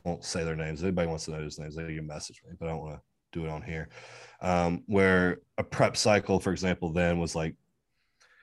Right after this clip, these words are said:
three fifty tests, seven hundred trends, seven hundred mass, ten I U's of G H, two hundred Proviron a day, two hundred Winstrol a day, a hundred Anavar a day,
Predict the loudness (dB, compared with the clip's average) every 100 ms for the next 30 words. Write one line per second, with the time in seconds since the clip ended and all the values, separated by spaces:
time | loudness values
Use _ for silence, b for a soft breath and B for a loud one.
0 | b _ 2 6 8 6 4 4 6 6
1 | 6 4 4 4 2 2 0 -2 0 0
2 | 0 -2 -2 -2 -2 -2 0 0 2 2
3 | 0 -2 -6 -14 _ _ _ _ _ _
4 | _ 0 4 6 6 6 2 2 4 4
5 | 4 2 -2 -8 -10 -12 -16 _ _ -4
6 | 2 4 4 4 2 2 0 2 4 4
7 | 2 2 2 2 2 0 -4 -6 -4 -2
8 | -2 -4 -2 0 2 2 2 2 2 -2
9 | -2 -2 0 0 -2 -2 -2 0 0 -2
10 | -2 -2 -2 -4